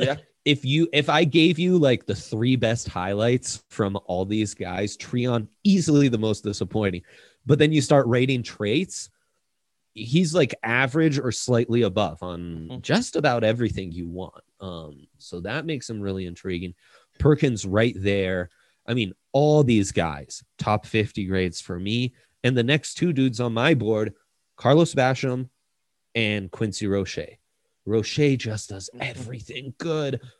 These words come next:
Speaker 2: Love him as an outside linebacker. Love him as a strong side linebacker in a four three. He's gonna do everything right for you. Deceptive, you know, bendiness and, uh,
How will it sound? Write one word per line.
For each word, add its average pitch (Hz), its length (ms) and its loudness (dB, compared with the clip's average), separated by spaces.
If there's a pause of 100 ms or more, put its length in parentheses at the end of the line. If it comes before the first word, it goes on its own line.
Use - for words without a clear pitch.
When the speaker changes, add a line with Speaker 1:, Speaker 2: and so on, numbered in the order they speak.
(120)
Speaker 2:
Love 139 440 4
him 135 160 2
as 123 200 -2
an 107 80 -6
outside 110 380 0
linebacker. 110 520 0
Love 151 220 4
him 170 100 0
as 165 140 0
a 160 80 -2
strong 160 280 -2
side 135 200 2
linebacker 117 520 -2
in 120 60 -2
a 117 60 -2
four 123 240 0
three. 120 340 0 (360)
He's 127 120 -2
gonna 113 200 -2
do 92 220 -6
everything 147 460 2
right 127 240 2
for 123 220 0
you. 123 240 2
Deceptive, 107 840 -2
you 101 140 -2
know, 87 160 -4
bendiness 95 920 -6
and, 87 360 -10
uh, 85 180 -10